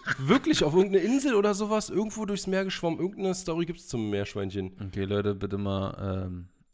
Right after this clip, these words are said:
Speaker 2: in die D Ms sliden und uns erklären, warum Meerschweine Meerschweine
Speaker 1: Auch
Speaker 2: heißen.
Speaker 1: einfach
Speaker 2: Und nicht, bitte nicht Wikipedia
Speaker 1: Kann man
Speaker 2: kopieren
Speaker 1: auch
Speaker 2: und
Speaker 1: einfach
Speaker 2: uns einen Link
Speaker 1: googeln.
Speaker 2: schicken. Komm,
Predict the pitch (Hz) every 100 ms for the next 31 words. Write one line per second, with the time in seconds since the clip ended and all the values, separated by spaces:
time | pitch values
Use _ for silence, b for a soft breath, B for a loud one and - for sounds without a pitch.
0 | _ _ _ 104 95 95 107 98 101 -
1 | - 95 104 95 95 - 92 90 - 98
2 | 95 92 98 98 98 - 98 95 95 95
3 | 95 92 95 120 120 143 - - - 120
4 | 139 127 117 120 120 - - _ 110 107
5 | 98 104 104 98 87 - 98 95 101 98
6 | 92 92 92 101 98 95 87 - 90 98